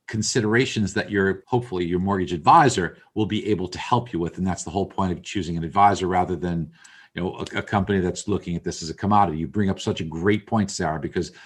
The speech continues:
these are important things that need to be contemplated before making that investment.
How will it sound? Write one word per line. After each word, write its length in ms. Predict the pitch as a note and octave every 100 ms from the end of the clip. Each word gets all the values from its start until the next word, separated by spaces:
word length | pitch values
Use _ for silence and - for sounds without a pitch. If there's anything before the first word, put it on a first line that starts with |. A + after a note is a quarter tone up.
| -
these 240 | - G#2+ A2+
are 160 | G#2+ -
important 640 | G2 - - A#2+ A#2 G#2+ - _ _ _ _ -
things 200 | G#2+ G2
that 100 | G2
need 120 | F#2
to 60 |
be 80 | F2
contemplated 880 | - A#2 A2+ G#2 - F#2 E2+ E2+ -
before 360 | - - G2+ F2+
making 320 | F2 F#2 F2
that 160 | D#2+
investment. 440 | D#2 D2+ C2 -